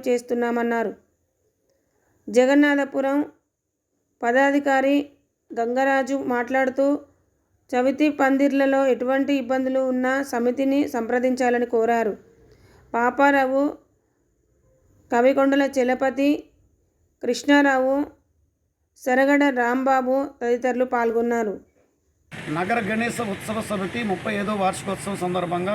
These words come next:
Speaker 2: కాకినాడ వినాయక సాగర్లో మూడు అడుగుల విగ్రహాలను నిమజ్జనం చేయడానికి కాకినాడ రూరల్లో ఆ సూర్యారావుపేట సముద్ర తీరం వద్ద గణేశ ఉత్సవ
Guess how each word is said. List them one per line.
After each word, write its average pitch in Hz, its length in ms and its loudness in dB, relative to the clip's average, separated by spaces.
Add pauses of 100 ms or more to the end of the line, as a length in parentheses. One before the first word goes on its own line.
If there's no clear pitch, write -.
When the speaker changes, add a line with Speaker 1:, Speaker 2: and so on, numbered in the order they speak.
(100)
Speaker 2:
కాకినాడ 196 560 -4
వినాయక 185 460 -2
సాగర్లో 170 420 -4 (580)
మూడు 220 240 -2
అడుగుల 226 280 0
విగ్రహాలను 196 420 -2
నిమజ్జనం 175 400 -2
చేయడానికి 175 420 -4 (580)
కాకినాడ 226 480 -2 (160)
రూరల్లో 196 460 -2 (880)
ఆ - 20 -4 (120)
సూర్యారావుపేట 226 600 -2
సముద్ర 190 260 -4 (120)
తీరం 185 260 -2
వద్ద 165 160 -4 (840)
గణేశ 208 300 -4 (160)
ఉత్సవ 214 200 -6